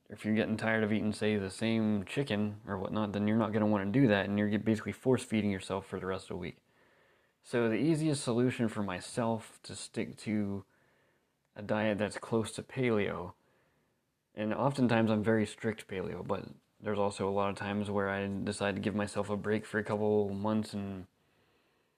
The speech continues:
have a little this and that that's not paleo. And so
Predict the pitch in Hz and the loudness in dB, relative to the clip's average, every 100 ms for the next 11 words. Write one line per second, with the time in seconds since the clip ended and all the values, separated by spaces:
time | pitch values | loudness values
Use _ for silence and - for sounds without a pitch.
0 | _ - 117 117 113 110 110 107 101 104 | _ -6 0 4 6 6 4 2 0 2
1 | 104 101 - 104 - - 104 104 101 104 | 2 -2 -2 -6 -6 -2 0 0 0 -2
2 | 104 _ _ _ _ _ _ _ _ _ | -6 _ _ _ _ _ _ _ _ _
3 | _ _ _ _ _ _ _ _ _ _ | _ _ _ _ _ _ _ _ _ _
4 | _ _ - 123 117 110 104 120 110 107 | _ _ -8 -4 -2 -2 -2 2 4 6
5 | 104 101 95 | 4 2 -4